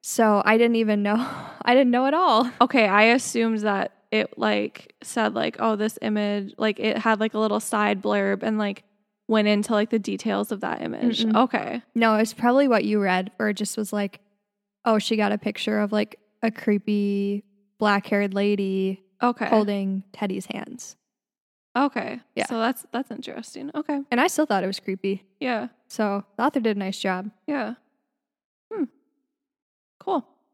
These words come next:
Speaker 2: <laughs>
Speaker 1: Yeah. Uh, what are you gonna read next?
Speaker 2: Jeez, I had a book, too, that I actually really wanted to read.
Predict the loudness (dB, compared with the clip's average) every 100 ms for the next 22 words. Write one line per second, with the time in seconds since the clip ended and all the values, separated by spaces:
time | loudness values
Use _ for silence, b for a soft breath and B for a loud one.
0 | _ -6 -6 0 2 2 0 _ _ _
1 | -20 B B _ 2 4 4 4 2 2
2 | 2 2 2 0 -2 -6 -16 -18 -20 _
3 | _ -20 _ _ _ _ _ _ -2 -2
4 | -2 -4 -4 -2 -2 -2 -4 -6 -8 -8
5 | -8 -8 -12 -20 _ _ _ _ _ -12
6 | -6 -6 -6 -8 -8 -8 -8 -10 -12 -10
7 | -10 -10 -10 -10 -10 -10 -10 -12